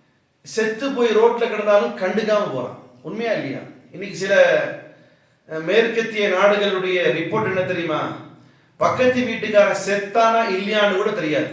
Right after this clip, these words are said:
எப்ப தெரியுமா தெரியும் பக்கத்து வீட்டுக்காரன் செத்துறான்னு?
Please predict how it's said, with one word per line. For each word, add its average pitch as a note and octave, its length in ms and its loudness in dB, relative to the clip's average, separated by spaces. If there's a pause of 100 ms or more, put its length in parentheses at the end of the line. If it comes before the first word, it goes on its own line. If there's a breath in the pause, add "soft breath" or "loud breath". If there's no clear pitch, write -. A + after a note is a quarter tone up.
(100)
எப்ப G3+ 220 -4
தெரியுமா G#3+ 280 -2
தெரியும் G3+ 380 -4
பக்கத்து G3+ 300 -2
வீட்டுக்காரன் F#3+ 320 0
செத்துறான்னு? F3 800 -2